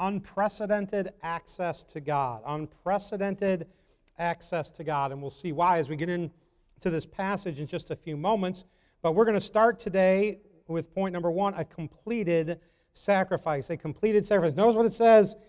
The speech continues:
in chapter ten and starting in verse eleven.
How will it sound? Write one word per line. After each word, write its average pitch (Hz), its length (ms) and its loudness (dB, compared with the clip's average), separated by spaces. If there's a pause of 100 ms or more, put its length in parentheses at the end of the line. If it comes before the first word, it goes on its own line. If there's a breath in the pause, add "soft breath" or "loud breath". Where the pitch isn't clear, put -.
(200 soft breath)
in 202 440 4
chapter 202 400 0
ten 196 440 -2
and 175 220 -6
starting 175 360 0
in 160 80 -6
verse 156 260 -2
eleven. 165 560 0